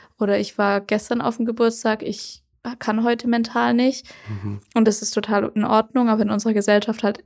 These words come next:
Speaker 1: eher verpönt, so Nein zu Sachen zu sagen. Und im
Speaker 2: Mhm.
Speaker 1: Sommer muss man öfter Nein zu Dingen sagen.
Speaker 2: Ja,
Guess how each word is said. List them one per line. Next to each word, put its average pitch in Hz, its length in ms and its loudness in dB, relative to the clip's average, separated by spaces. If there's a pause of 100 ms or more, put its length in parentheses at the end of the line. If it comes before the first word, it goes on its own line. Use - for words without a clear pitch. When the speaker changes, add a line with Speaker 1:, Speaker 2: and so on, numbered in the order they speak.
Speaker 1:
eher 208 200 4
verpönt, 214 520 -2
so 214 160 0
Nein 208 380 4
zu - 120 -2
Sachen 220 300 0
zu 220 140 -2
sagen. 226 320 0
Und 214 160 0
im 214 200 2
Speaker 2:
Mhm. 208 60 2
Speaker 1:
Sommer 214 220 4
muss 208 200 0
man 208 260 0 (140)
öfter 214 380 0
Nein 196 320 0
zu 220 140 -8
Dingen 226 240 -2
sagen. 233 380 -2 (120)
Speaker 2:
Ja, 110 320 0